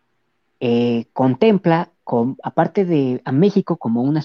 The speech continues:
suerte de apéndice en la que ellos tienen absolutamente todo el derecho de hacer y deshacer,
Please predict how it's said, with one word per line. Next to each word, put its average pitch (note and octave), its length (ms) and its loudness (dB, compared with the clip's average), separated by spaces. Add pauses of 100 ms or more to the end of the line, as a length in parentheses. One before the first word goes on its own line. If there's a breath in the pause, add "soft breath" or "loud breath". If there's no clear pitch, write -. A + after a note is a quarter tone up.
(120)
suerte E3+ 340 0
de D#3+ 80 4
apéndice D3+ 680 -2
en B2 160 -6
la A#2 80 -4
que B2+ 140 -6
ellos D3 200 -4
tienen C3 300 -4
absolutamente A#3 680 -4
todo F#3+ 220 -4
el A#3+ 100 0
derecho G3 320 -2
de A#2 80 0
hacer F#3+ 200 -2
y G3+ 80 0
deshacer, G3 440 -2